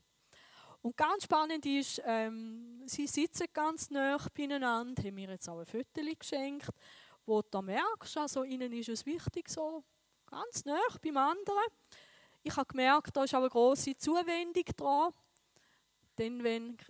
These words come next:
Jennifer und Dominik so verliebt in die Augen schaut und umgekehrt, also da sucht man, da sucht man den Kontakt. Man sucht den Austausch,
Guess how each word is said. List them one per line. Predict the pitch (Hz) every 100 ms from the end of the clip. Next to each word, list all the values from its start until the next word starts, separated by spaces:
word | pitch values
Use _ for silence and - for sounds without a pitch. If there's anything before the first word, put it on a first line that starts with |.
| - - - _ _ -
Jennifer | 254 247 247 - 240
und | 240
Dominik | 247 269 277 277 -
so | - 269
verliebt | 262 240 254 -
in | 269 -
die |
Augen | 226 254 277 254
schaut | 254 269 -
und | 214
umgekehrt, | 240 277 311 - 285 277 302 - - - - - _ -
also | 202 208
da | 202 202
sucht | - - 240 311 -
man, | 330 339 -
da | 233
sucht | - 240 294 -
man | 294
den | 311
Kontakt. | - 311 294 285 269 370 - - - _ _ - - - _ -
Man | 214
sucht | - 240 330 330 -
den | 320
Austausch, | 302 320 339 - 311 302 320 294 -